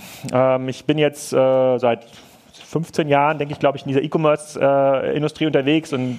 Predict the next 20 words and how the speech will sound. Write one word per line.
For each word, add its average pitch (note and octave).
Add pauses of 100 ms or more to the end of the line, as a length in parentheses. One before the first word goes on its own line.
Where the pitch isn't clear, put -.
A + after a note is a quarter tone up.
(120)
in C3+
den C3
letzten C#3+
Jahren C3+
hat D3
man's C3
immer D#3+
wieder F#3+
gehört, F3+
dass D3
das C#3 (320)
Amazon-Ökosystem E3
für D3
jetzt C3 (140)
meine E3
Kategorie, F3
ich D3+
verkaufe, A#2+
keine G#2
Ahnung, -